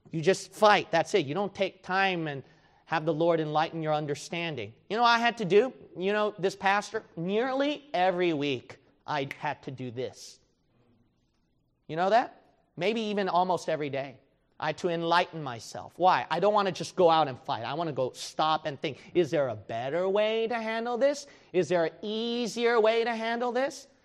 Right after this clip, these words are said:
You know what people think the easier way to handle it is? Running away all the time. Just running away, running away. And then the Christians who are strong, they're like saying, "Just battle it out, just battle it out." Both are in the wrong.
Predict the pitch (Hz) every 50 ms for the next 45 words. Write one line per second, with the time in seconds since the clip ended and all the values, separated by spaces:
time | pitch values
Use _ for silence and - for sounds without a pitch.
0 | _ _ _ _ - 165 190 214 196 202 - 233 226 - 240 233 - 240 226 220
1 | 226 208 202 214 214 208 226 214 208 226 226 214 214 196 202 214 220 226 233 240
2 | 240 247 254 269 277 294 285 - - - - - 147 160 175 185 196 202 202 202
3 | 196 180 190 185 175 143 107 - - _ _ _ - - 202 214 240 233 240 240
4 | 247 - 226 233 226 202 147 113 104 - 190 - - - 196 202 208 233 254 254
5 | 262 247 233 233 208 175 120 - - - - - 160 190 202 214 233 233 233 233
6 | 220 226 214 180 135 110 - - - _ _ _ _ _ _ - 170 180 202 202
7 | 202 185 196 - - 247 247 - - 254 226 - 233 233 214 202 - - - 247
8 | 240 233 220 220 220 214 208 208 196 - - - 214 180 - - - - 247 -
9 | - 151 - - 254 254 254 262 247 247 254 247 233 226 196 151 143 - 226 233
10 | - - 233 208 220 226 226 226 220 220 220 190 143 - - - 214 220 220 214
11 | 214 202 190 185 175 175 175 170 170 170 165 147 120 123